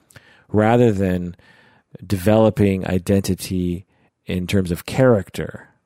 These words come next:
So I won't go on too long about that, but I, I think you understand what I'm saying. Also, teenagers don't get enough physical affection,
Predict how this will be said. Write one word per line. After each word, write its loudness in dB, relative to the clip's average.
So -6
I -4
won't -2
go -4
on -6
too -8
long -10
about -10
that, -10
but -10
I, -12
I -20
think -20
you -8
understand -10
what -10
I'm -14
saying. -10
Also, 4
teenagers 4
don't 2
get 4
enough 4
physical 2
affection, -2